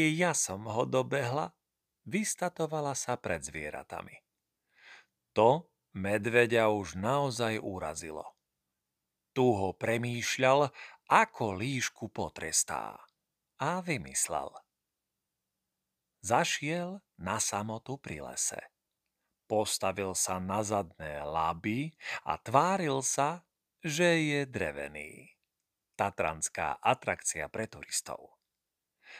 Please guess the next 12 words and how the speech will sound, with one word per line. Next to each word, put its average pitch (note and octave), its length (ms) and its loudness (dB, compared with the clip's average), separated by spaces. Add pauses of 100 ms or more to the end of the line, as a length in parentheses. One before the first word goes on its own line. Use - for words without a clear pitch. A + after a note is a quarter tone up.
(140)
Naozaj, G#2+ 480 -6 (480)
ani B2+ 400 -4 (160)
uchom F2+ 480 -4
nepohol. D2+ 560 -8 (1200)
Prvý C#3 480 4
ho D3+ 240 0
uvidel A2 640 0
kuvik. D#2 560 -10 (720)
A D#2+ 160 4
po F#3+ 320 6
lese E2 320 2
rozniesol, B2 960 2